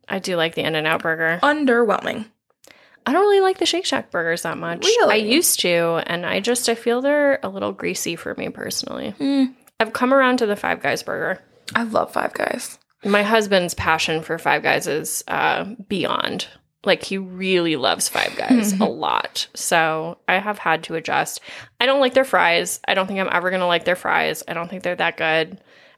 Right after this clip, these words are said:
Speaker 1: I would much rather have a McDonald's fry with a Five Guys burger.
Speaker 2: Have you had their Five Guys bur-, or the Five Guys fries with, like, the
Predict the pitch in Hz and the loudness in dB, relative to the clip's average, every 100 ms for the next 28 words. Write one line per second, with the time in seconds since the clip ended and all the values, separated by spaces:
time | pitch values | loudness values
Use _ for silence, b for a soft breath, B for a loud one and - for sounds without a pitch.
0 | - 196 185 196 196 - 190 196 190 185 | 0 0 2 2 2 2 4 4 2 0
1 | 180 - 160 170 - - 73 67 180 - | -4 -2 -2 -2 -4 0 2 2 0 -4
2 | - 196 190 160 160 - - - - - | -6 -4 2 2 2 0 -2 -2 -4 -2
3 | - - 254 247 262 247 233 220 233 233 | -4 2 2 2 2 2 2 0 0 0
4 | 233 233 233 240 220 226 220 - 220 226 | 0 0 0 0 2 0 -2 0 0 2
5 | 208 220 226 226 226 220 - 208 214 240 | 0 0 0 2 2 0 2 2 2 0
6 | - 240 - 214 208 214 220 | -2 -2 2 2 4 2 0